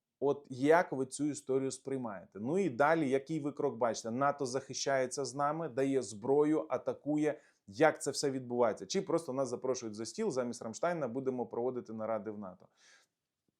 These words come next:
Як ви бачите, вони ще це не озвучили, ще це не проговорили. Напишіть, як ви думаєте. Перше. Друге, загалом, як така ідея?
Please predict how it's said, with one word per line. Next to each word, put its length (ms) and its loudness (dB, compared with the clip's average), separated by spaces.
Як 280 4
ви 80 2
бачите, 300 2
вони 140 -2
ще 120 -4
це 140 -4
не 140 -2
озвучили, 560 -6
ще 160 -10
це 140 -4
не 140 -2
проговорили. 580 -4
Напишіть, 680 -6
як 180 -4
ви 120 -8
думаєте. 800 -8
Перше. 400 6
Друге, 320 -2
загалом, 680 2
як 200 2
така 200 -4
ідея? 440 -2